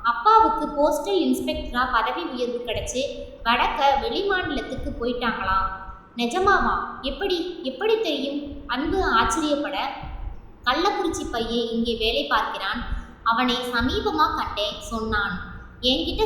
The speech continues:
சொல்லலையே" என்று அன்பு குறைபட, "முக்கியமான விஷயம் நான் சொல்லியிருப்பேன். உனக்கு எது முக்கியமான விஷயம்?" நீங்க டைரக்டரா உயரணும், நல்லா பேரும் புகழும் பெறணும், நல்ல பெண்ணை மணக்கணும்,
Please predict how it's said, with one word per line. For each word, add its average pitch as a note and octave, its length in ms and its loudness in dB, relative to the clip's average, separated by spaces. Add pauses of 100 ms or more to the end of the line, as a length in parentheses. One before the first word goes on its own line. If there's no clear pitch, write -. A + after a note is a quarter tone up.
சொல்லலையே" B3+ 640 2
என்று A3+ 360 0 (160)
அன்பு D4+ 260 0
குறைபட, A#3 520 -4 (600)
"முக்கியமான D4+ 640 2
விஷயம் D4 380 0
நான் B3+ 260 0
சொல்லியிருப்பேன். A3+ 640 -2 (440)
உனக்கு C#4 360 -2
எது C4 220 4
முக்கியமான C#4+ 580 0
விஷயம்?" A#3 420 -4 (540)
நீங்க B3+ 260 4
டைரக்டரா C#4+ 640 4
உயரணும், B3 560 0 (280)
நல்லா D#4+ 320 2 (100)
பேரும் D4 400 0
புகழும் B3+ 440 -2
பெறணும், G#3 380 -4 (380)
நல்ல C#4 260 2
பெண்ணை B3+ 420 0
மணக்கணும், G#3+ 560 -2